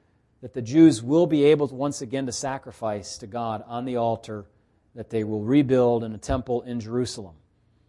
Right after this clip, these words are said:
That doesn't seem to be possible today because of the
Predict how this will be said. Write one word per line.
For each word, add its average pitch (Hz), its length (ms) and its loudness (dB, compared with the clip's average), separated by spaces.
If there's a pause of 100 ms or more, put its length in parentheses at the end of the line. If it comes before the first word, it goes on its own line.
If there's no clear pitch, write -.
(1300)
That 127 480 -4
doesn't 117 300 -2
seem 147 300 -2
to 123 40 -2
be 110 140 -2
possible 160 640 2
today 117 440 -2
because 113 840 -4
of 107 340 -6
the 107 300 -10